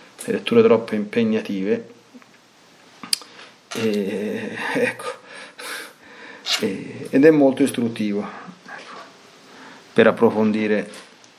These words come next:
per chi lo desiderasse, insomma, questo importante punto ascetico. Ecco, e poi, qui è un po' il corollario del, della, del, della prima, eh, c'è questo processo di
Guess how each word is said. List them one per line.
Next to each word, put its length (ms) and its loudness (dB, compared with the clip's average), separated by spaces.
per 160 -6
chi 140 -2
lo 100 6
desiderasse, 640 0
insomma, 340 -4
questo 240 -8
importante 580 0
punto 680 -4
ascetico. 680 -2
Ecco, 320 0
e 160 8
poi, 500 6
qui 200 -2
è 40 -6
un 100 -6
po' 120 0
il 60 2
corollario 680 2
del, 440 -4
della, 360 -8
del, 260 -4
della 240 0
prima, 440 -4
eh, 420 -12
c'è 200 4
questo 280 2
processo 480 4
di 160 0